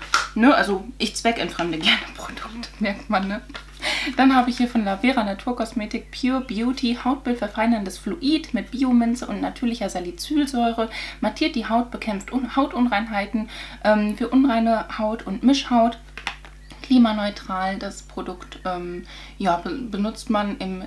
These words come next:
dritten Schritt der Reinigung, steht hier hinten. Also erst machst du die Reinigung, äh, erster Schritt der Gesichtspflege. <laughs> Erst die Reinigung, dann das Gesichtswasser oder Toner, ne? Dann das Fluid, das hier, oder Serum kannst du dann nehmen.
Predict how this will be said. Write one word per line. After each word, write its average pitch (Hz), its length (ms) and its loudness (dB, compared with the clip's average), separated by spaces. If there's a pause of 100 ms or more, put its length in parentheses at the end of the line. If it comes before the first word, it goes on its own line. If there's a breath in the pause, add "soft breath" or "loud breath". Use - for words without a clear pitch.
dritten 254 500 -2
Schritt - 480 -10
der 190 140 -4
Reinigung, 196 560 -2
steht - 220 -8
hier 185 120 -10
hinten. 185 460 -2 (340 loud breath)
Also 196 200 -4
erst 196 360 -2
machst 185 200 -6
du - 40 -10
die 190 80 -6
Reinigung, 190 680 -2
äh, 175 320 0
erster - 380 -8
Schritt - 300 -8
der 165 200 -4
Gesichtspflege. 170 640 -10 (200 loud breath)
<laughs> - 220 -2
Erst 196 220 -8
die 220 40 -4
Reinigung, 240 420 4
dann 180 120 0
das 170 160 -6
Gesichtswasser 233 680 -2 (420 loud breath)
oder 156 160 -12
Toner, 226 400 -2
ne? 202 240 -2 (320 loud breath)
Dann 190 180 -2
das 180 140 -4
Fluid, 196 460 -4 (300)
das - 160 -16
hier, 302 220 -2 (160)
oder - 220 -16
Serum 170 480 -10
kannst 180 260 -10
du 170 40 -6
dann 170 160 -6
nehmen. 175 260 -10